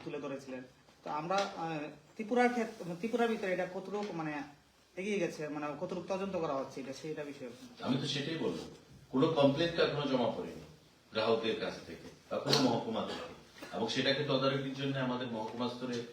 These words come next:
Speaker 2: সাবডিভিশনাল কন্ট্রোলাররা রয়েছেন, এসডিএম রয়েছে, ফুড ইন্সপেক্টররা রয়েছে। তো স্বাভাবিকভাবেই যদি কোনো কোথাও কোনো কমপ্লেন থাকে,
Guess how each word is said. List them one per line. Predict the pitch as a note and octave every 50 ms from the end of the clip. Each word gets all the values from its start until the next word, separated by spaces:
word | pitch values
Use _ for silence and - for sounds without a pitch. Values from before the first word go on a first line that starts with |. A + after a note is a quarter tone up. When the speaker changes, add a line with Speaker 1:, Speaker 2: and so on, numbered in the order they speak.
| - - - -
Speaker 2:
সাবডিভিশনাল | - A2+ A2 A2+ A2+ A2+ - B2 A#2+ A2+
কন্ট্রোলাররা | A2+ G#2+ G2+ F#2+ G#2 A2+ A#2+ A#2+ A#2+ B2 A#2+
রয়েছেন, | A#2 A#2+ A#2 - - A#2+ A2
এসডিএম | F#2+ F#2+ F#2 G2+ A2+ A#2+ A#2+ B2
রয়েছে, | B2 A#2 A2+ - - - - -
ফুড | G2+ G2+ G#2
ইন্সপেক্টররা | A2+ A2 - - A#2 A2 - - B2 A#2 A#2+ A#2+
রয়েছে। | A#2 A#2 A2+ A2 - - - - - - - - - - - - -
তো | G#2
স্বাভাবিকভাবেই | - - - A#2 A#2+ C3+ C#3 C3 C3+ C#3 C#3 C3+ B2+
যদি | C3+ B2+ B2+ C3
কোনো | B2+ - A#2+ B2+
কোথাও | B2 - - A#2+ C3 C#3 - G3
কোনো | - - D3+ C3+ A#2+
কমপ্লেন | G2+ A2 G#2 G2+ A2 A2+ A2+ -
থাকে, | A#2 A2 - - -